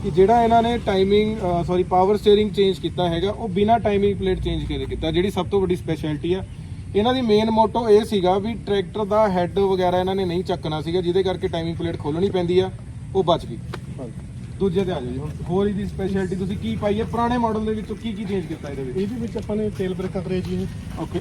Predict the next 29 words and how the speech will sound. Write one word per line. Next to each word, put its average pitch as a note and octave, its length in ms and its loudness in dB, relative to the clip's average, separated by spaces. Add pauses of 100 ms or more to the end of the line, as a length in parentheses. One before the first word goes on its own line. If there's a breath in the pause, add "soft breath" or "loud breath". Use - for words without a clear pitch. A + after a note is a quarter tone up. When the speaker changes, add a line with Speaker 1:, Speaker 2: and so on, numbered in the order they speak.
Speaker 1:
ਆਇਲ F3 180 2
ਬ੍ਰੇਕਾਂ E3+ 300 0
ਕੀਤਾ, D3+ 160 -4
Speaker 2:
ਹਾਂਜੀ। E3+ 140 -2
Speaker 1:
ਪਹਿਲਾਂ E3+ 180 0
ਡਰਾਈ D3+ 160 -6
ਬ੍ਰੇਕਾਂ C3+ 340 -6
ਹੋ - 60 -8
ਗਈਆਂ। - 100 -8
Speaker 2:
ਹਾਂਜੀ, D#3 200 -4
ਪਹਿਲਾਂ D#3 200 -6
ਡਰਾਈ - 160 -6
ਬ੍ਰੇਕਾਂ C#3+ 300 -6
ਸੀ। - 240 -4
Speaker 1:
ਓਕੇ। C#3 240 -6 (280)
Speaker 2:
ਠੀਕ D3+ 100 -6
ਹੈ। - 60 -8 (400)
ਤੇ D#3+ 60 -4
ਬਾਕੀ G3+ 420 -4
ਇਹਦਾ A3 420 0 (100)
ਥੋੜ੍ਹਾ F#3+ 200 -4
ਜਿਹਾ G3 340 -4
ਪੰਪ D#3+ 200 -6
ਦਾ E3 100 -6
ਕੰਮ D#3 180 -8
ਸੀ, D#3+ 120 -6
ਉਹ D3+ 80 -4
ਤੁਹਾਡੇ C#3 280 -6
ਹੋਇਆ। D3+ 340 0